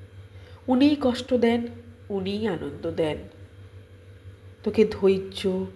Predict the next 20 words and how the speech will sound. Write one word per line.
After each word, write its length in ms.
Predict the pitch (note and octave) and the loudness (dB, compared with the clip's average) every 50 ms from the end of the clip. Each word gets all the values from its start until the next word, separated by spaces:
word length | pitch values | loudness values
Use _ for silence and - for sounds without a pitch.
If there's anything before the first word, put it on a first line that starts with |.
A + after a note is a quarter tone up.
| - - - - | -16 -20 -20 -16
সাহসের, 840 | - - - - F3+ D#3+ - F#3+ F3+ - - - - F3+ F3 F3+ F3+ - - - - - - - - - | -14 -8 -2 -2 -2 0 0 -2 -4 -4 -4 -2 0 0 2 0 0 -2 -8 -14 -16 -18 -18 -18 -16 -12
শক্তির 680 | - - - A3+ A3+ - - - - C4+ C4+ - - - | -10 -4 -2 -2 -2 -2 -8 -4 0 0 0 0 0 0
পরীক্ষা 380 | G3 F3+ F3 - - - - | 0 0 0 -2 -6 -8 -6
দিতে 240 | F3+ F3+ - - D#3+ | -6 -6 -4 -4 -6
হবে। 360 | - D3 D3+ C#3 C#3+ D3+ D#3 - - - - - - - - - - - _ - - - - - - - - - G3 F3+ | -6 -6 -8 -8 -8 -10 -12 -14 -16 -20 -20 -20 -20 -20 -20 -20 -20 -20 _ -20 -20 -20 -20 -20 -20 -20 -18 -16 -14 -4
জিততে 400 | - G#3+ G#3+ - - - - C#4 | -2 -2 -2 -2 -4 -2 -2 2
তোকে 260 | C#4+ C#4+ C#4 D4 C#4+ | 4 4 4 2 0
হবেই। 520 | - - - - C3+ - D#3 D3+ D3+ D3+ - - - - - - - - - - - - - - - - - - - - - - - - | -4 -4 -8 -12 -8 -6 -4 -4 -4 -8 -10 -14 -20 -20 -20 -20 -20 -20 -20 -20 -20 -20 -20 -20 -20 -20 -20 -20 -20 -20 -20 -20 -18 -16
সব 360 | - - - G#3+ G#3 G#3 G#3 - - | -8 -2 4 4 6 6 4 2 -4
ঠিক 200 | - - F3+ - | -10 -10 -10 -10
হয়ে 200 | - E3 D#3 D3+ | -8 -8 -8 -6
যাবে 260 | D3+ D#3 D3+ D#3 D#3+ | -6 -8 -6 -6 -6
রে 120 | D#3+ E3 D#3+ | -6 -6 -6
মা, 180 | D#3+ E3 F#3 G#3+ - - - - - - - - - - - - - | -6 -6 -8 -8 -10 -14 -18 -20 -20 -20 -20 -20 -20 -20 -20 -20 -16
সব 340 | - - - - A3 A3+ A3 A3+ - | -16 -10 -2 0 2 2 2 -2 -8
ঠিক 240 | - - E3+ - - | -10 -10 -10 -10 -10
হয়ে 200 | - E3 D3+ D3+ | -8 -8 -6 -6
যাবে 280 | D3 D#3 D3+ D3+ D#3 | -4 -6 -6 -6 -8
রে 100 | D3+ D#3+ | -10 -8
বাবা। 340 | D#3 E3+ D#3 D3+ D#3+ F3+ A3 | -8 -6 -6 -6 -6 -6 -6